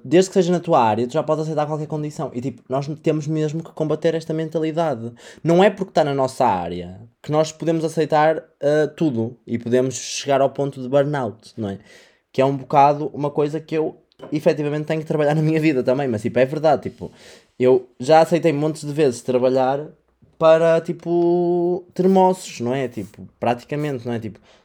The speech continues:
trabalhar em troca de dois ou três termossos por nada, não é? Ou seja, às vezes, e depois é aquela coisa que é, às vezes, é, "Ai, mas eu quero portfólio." Queres mesmo? Tipo, quem é que tá realmente a ver o teu portfólio? É que o meu portfólio, pelo menos, nunca me fez chegar a lado nenhum, honestamente. Tipo,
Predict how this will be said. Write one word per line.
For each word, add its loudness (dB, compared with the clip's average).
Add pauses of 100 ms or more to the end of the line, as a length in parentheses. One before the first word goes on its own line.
trabalhar 4
em -4
troca -2
de -8
dois -4
ou 0
três -6
termossos -4 (800)
por 0
nada, 2
não -2
é? 0
Ou -2
seja, 0
às -2
vezes, -2
e -4
depois 0
é 4
aquela 0
coisa -2
que -4
é, 2
às 0
vezes, -2 (440)
é, 2
"Ai, 6
mas 2
eu 0
quero 0
portfólio." -2 (160)
Queres 2
mesmo? -4
Tipo, -12
quem -4
é -4
que -18
tá 0
realmente -2
a -6
ver -2
o -10
teu -8
portfólio? -2 (360)
É -2
que -16
o -8
meu 0
portfólio, 0
pelo -10
menos, -6
nunca -10
me -8
fez -10
chegar -4
a -2
lado -4
nenhum, -4
honestamente. -10
Tipo, -20